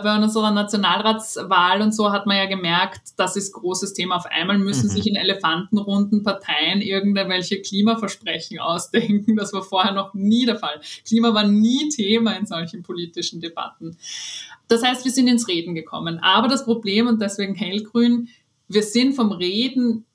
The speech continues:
Speaker 1: nicht ins Tun gekommen. In Österreich steigen noch immer die Treibhausgasemissionen, auch weltweit steigen die Treibhausgasemissionen. Wir haben einen kurze, kurzen,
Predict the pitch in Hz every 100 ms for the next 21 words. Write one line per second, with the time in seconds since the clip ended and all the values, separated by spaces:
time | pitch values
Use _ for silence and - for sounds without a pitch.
0 | - 214 220 226 262 - 240 233 - 262
1 | 311 269 175 - 175 170 180 175 170 _
2 | _ _ - 190 196 233 233 254 233 233
3 | 196 202 220 220 220 240 254 254 220 -
4 | 208 208 170 170 175 - 170 180 175 170
5 | 180 175 175 196 180 185 196 247 214 190
6 | - 170 160 175 170 170 170 175 - 170
7 | 170 175 175 175 180 180 185 190 190 233
8 | 240 247 233 233 - - _ 233 233 233
9 | 233 220 220